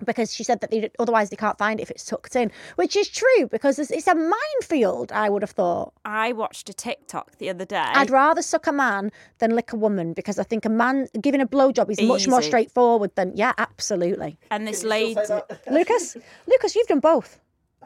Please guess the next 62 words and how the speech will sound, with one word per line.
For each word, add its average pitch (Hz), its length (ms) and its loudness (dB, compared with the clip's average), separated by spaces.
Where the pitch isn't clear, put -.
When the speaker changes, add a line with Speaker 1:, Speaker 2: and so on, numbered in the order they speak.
Speaker 1:
Which - 240 -2
would 285 140 0
you 294 80 2
say 294 160 0
is 254 120 -4
easier? 220 480 -2
As 233 160 4
in, 254 120 4
like, 254 220 0
straight 277 300 4
Speaker 2:
Man, 320 260 4
Speaker 1:
on - 0 -
action. 233 100 4
Speaker 2:
a 240 40 2
hundred 269 340 -2
percent. - 80 -14
Speaker 1:
It's 247 120 -8
gotta 339 240 6
be 285 80 6
the 240 100 4
man, 269 240 2
it's - 100 -10
just 277 100 4
Speaker 2:
You 370 60 8
Speaker 1:
a 381 40 0
shit. 381 100 0
Speaker 2:
know, 330 440 4
you 226 200 0
just - 240 -6
do 294 220 4
that 285 220 4
on 233 100 0
a 226 40 -4
man 233 300 -2
and 247 180 -8
then - 120 -12
that's - 260 -6
it. 226 320 -2
Speaker 1:
What 254 140 -10
do 285 60 -2
you 311 100 0
think? 202 360 -6
Speaker 3:
Yeah, 139 120 -12
but 143 120 -16
if 143 80 -20
they've 156 140 -10
got 151 160 -10
an 139 60 -20
absolute 131 600 -20
Goliath, 110 560 -14
like, - 100 -16
Speaker 1:
Then 240 100 2
it's 226 120 -6
Speaker 3:
it's - 40 -2
like, 240 100 4
Speaker 1:
hard. 208 400 0
Speaker 3:
"What 143 100 -10
am 131 60 -12
I 123 80 -10
doing?" 127 260 -10
Speaker 1:
Right, 220 500 0
okay. 220 380 0